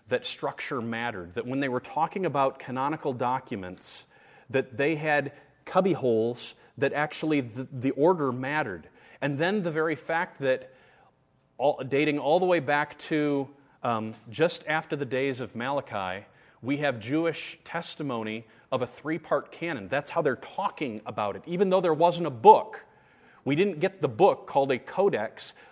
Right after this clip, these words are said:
until the first century. And it wasn't until the third to fourth century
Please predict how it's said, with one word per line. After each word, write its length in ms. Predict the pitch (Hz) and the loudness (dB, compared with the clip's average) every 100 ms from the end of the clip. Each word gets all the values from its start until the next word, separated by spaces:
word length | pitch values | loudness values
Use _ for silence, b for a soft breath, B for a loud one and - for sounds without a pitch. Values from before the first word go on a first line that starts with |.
| - | -6
until 320 | 139 165 165 | -4 0 -2
the 80 | 135 | -2
first 320 | 175 175 - | -4 -6 -6
century. 560 | 170 165 - 101 87 B B B | -6 -6 -6 -8 -8 B B B
And 80 | 143 | -4
it 80 | 135 | 2
wasn't 300 | 165 170 175 | 2 2 -2
until 260 | - 170 | 0 0
the 140 | 143 131 | 2 0
third 540 | - - 196 185 160 | -2 -8 -2 -2 -2
to 40 | |
fourth 380 | 147 - 202 220 | -4 0 2 2
century 640 | - 135 117 - 107 104 | -2 -4 -4 -6 -4 -4